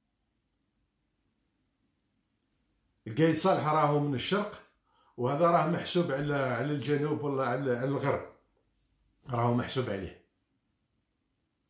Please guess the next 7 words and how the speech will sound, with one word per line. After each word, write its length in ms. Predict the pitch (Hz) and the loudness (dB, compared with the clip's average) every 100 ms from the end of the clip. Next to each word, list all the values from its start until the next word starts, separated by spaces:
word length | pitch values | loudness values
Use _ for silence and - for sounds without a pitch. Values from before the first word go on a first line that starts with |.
| _ _ _ _ - | _ _ _ _ -6
بالتالي 420 | 147 214 247 294 | -2 4 6 4
كاين 320 | - 262 220 | 2 2 4
واقع 360 | 247 311 - 151 | 6 6 4 0
جديد، 500 | 143 180 196 196 120 | 4 4 6 2 4
واقع 340 | 160 180 160 | 2 2 -2
جديد 480 | 156 185 180 277 175 | 2 2 2 -2 -4
حنا 460 | - 247 294 294 | -2 2 2 0